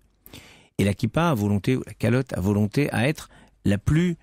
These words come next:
discrète possible. J'ai jamais vu, euh, une calotte avec un gyrophare dessus.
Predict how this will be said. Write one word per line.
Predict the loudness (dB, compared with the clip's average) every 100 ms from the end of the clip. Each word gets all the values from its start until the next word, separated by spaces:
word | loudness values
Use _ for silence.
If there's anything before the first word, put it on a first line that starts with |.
| _ _
discrète | -2 0 0 -2 0
possible. | 0 0 -2 -2
J'ai |
jamais | 0 0
vu, | 2 2 2 0
euh, | 0
une | 0
calotte | 0 0 0
avec | 0 0
un |
gyrophare | 0 2 2 2
dessus. | 0 0 -4